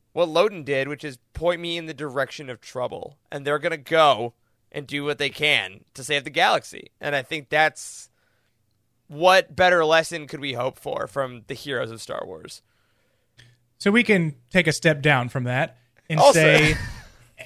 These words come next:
Speaker 2: and say, well, if the, <laughs> if the Jedi lose their, their Force ability, they can't fly their vectors.
Speaker 1: Yep,
Speaker 2: So they'll have
Speaker 1: practically.
Speaker 2: to, they, they, they'll need help from the, uh, the galaxy or the Galactic Republic to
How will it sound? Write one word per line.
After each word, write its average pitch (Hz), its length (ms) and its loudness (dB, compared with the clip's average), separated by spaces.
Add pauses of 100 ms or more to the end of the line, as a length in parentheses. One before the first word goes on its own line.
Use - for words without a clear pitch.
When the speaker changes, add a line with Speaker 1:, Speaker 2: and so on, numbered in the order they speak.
Speaker 2:
and 131 400 4
say, 208 480 6 (360)
well, 185 400 6 (420)
if 190 180 2
the, 180 600 4
<laughs> - 40 -2
if 220 460 4
the 180 160 6
Jedi 180 600 4
lose 151 300 2
their, 139 360 4
their 139 160 -2
Force 196 340 -2
ability, 127 380 2
they 139 140 2
can't 151 280 -2
fly 131 340 0
their 151 160 0
vectors. 127 680 -6 (520)
Speaker 1:
Yep, 127 180 -2
Speaker 2:
So 131 140 6
they'll 135 160 2
have 143 160 4
Speaker 1:
practically. 165 520 4
Speaker 2:
to, 147 140 0
they, 156 180 0
they, - 160 -14 (160)
they'll 139 140 0
need 143 140 -2
help 127 300 -2
from 131 520 -4 (420)
the, 143 160 0
uh, 135 220 0
the 131 120 -4
galaxy 139 540 0
or 160 60 0
the 135 80 0
Galactic 131 460 -2
Republic 139 480 -2
to 123 280 -2